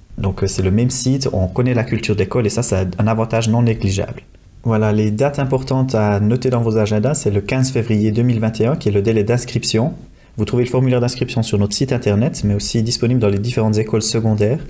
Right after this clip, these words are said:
Et il est important de dire que les élèves peuvent choisir quelle école ils veulent suivre, hein. Donc, peu importe où vous habitez dans le canton de Berne, vous pouvez venir à l'École supérieure de commerce de Bienne. Et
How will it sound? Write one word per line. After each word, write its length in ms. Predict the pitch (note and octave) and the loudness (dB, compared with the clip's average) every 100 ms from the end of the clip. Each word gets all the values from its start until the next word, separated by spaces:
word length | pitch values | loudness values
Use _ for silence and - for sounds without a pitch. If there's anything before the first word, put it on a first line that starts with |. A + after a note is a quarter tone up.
| - - - - G2+ | -16 -20 -20 -20 -6
Et 60 | A2 | -2
il 80 | G#2+ | 0
est 40 | |
important 300 | A#2 C3 C#3 | 0 -2 0
de 60 | C3 | 0
dire 160 | D3 | 0
que 80 | C3 | 0
les 160 | A2 A#2 | 0 2
élèves 200 | C3+ C3+ | 0 0
peuvent 200 | A#2+ A#2 | -4 -4
choisir 400 | - C3+ C3+ C#3+ | -2 0 0 0
quelle 160 | - A#2+ | 0 0
école 320 | A#2+ B2+ B2 | 2 0 2
ils 100 | A2 | 0
veulent 140 | A2+ | 0
suivre, 320 | - A#2 G2+ | 0 -2 0
hein. 120 | F#2 A2 | 0 0
Donc, 220 | G2+ G2+ | 0 -4
peu 220 | - C3+ | -2 -2
importe 240 | C3 C3 | -2 -2
où 60 | B2 | 0
vous 120 | A2+ | 2
habitez 300 | A2 A#2 B2+ | 0 0 -2
dans 100 | A2 | 0
le 60 | G#2 | 0
canton 240 | G#2+ G2+ | -2 -2
de 60 | G2+ | 2
Berne, 300 | A#2 B2+ - | 2 2 0
vous 160 | G#2 G#2 | 0 -2
pouvez 460 | - C3 A2+ B2 | 0 0 2 2
venir 320 | B2 G#2 A2+ G#2 | 2 2 2 0
à 40 | |
l'École 260 | G#2 - G#2 | 0 -2 -4
supérieure 380 | - G#2+ A2+ | -4 -2 0
de 80 | A2 | -2
commerce 380 | G#2 G#2+ A2 A2 | -2 0 0 0
de 100 | G#2+ | -2
Bienne. 360 | G#2 G2 F2 - - - - - - - | 0 -2 -4 -10 -20 -20 -20 -20 -20 -4
Et 340 | A2 A2+ A2+ | 0 2 2